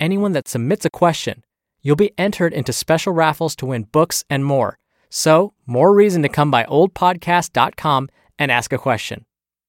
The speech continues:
I also wanted to mention again that I will promise to tell you the truth on this show.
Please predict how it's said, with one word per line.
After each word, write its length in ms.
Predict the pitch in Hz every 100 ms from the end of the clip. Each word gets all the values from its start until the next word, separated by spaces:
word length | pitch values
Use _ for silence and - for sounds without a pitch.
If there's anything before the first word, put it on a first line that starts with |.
| _ _ _ _
I 120 | 170
also 240 | 240 262 254
wanted 180 | 208 165
to 80 |
mention 300 | 151 156 -
again 420 | 139 135 131 120 127 _
that 200 | 139 139
I 180 | 139 170
will 240 | 190 160 143
promise 760 | - 170 180 165 113 - - _ _ _ -
to 100 | -
tell 280 | - 156 147
you 300 | 143 143 -
the 120 | 135
truth 360 | - 139 123 -
on 160 | 120
this 140 | 113 107
show. 340 | - 113 -